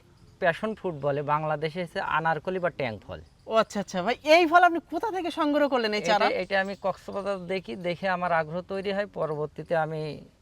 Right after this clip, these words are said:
Speaker 1: এক বড় ভাইয়ের মাধ্যমে সংগ্রহ করি পাঁচটি চারা।
Speaker 2: আচ্ছা।
Speaker 1: পাঁচটি চারা দেখি প্রচুর ফল ধরে, তারপরে আমি বাণিজ্যিকভাবে শুরু করি। আড়াই, বর্তমানে আমার আড়াই বিঘা চাষ।
Speaker 2: আড়াই বিঘা চাষ
Speaker 1: আড়াই
Speaker 2: করেছেন?
Speaker 1: বিঘা চাষ করি।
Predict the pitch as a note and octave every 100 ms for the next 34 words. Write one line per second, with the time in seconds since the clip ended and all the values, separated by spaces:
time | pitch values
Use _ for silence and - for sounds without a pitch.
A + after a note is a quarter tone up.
0 | _ - _ D3 D3 _ _ _ C#3 C#3+
1 | D3 C#3 D#3 D#3 D#3 D3+ E3+ - D#3+ E3
2 | F3 G3 G#3+ - D#3 - D3 D#3+ D#3 G3+
3 | - - - G3 - C#3 - - D#3 C#3
4 | D#3+ - D#3 D3+ D3 D#3+ E3+ E3 F#3+ G3
5 | F3+ - F3+ F3 E3+ G3 B3 - - -
6 | - D#3 D3+ D#3 D3+ C#3 C#3 B2 B2 A2
7 | A#2 A2 B2+ G#2+ G#2 G2+ C3+ C#3+ D3+ D3+
8 | D#3+ D3+ D3 D3 B2+ B2 A2 G2 F#2+ E2+
9 | B3+ E4+ F#4+ F#4+ D4 E4 E4+ E4 D4 D4+
10 | E4 E4 F3 A#2 G#2 - - -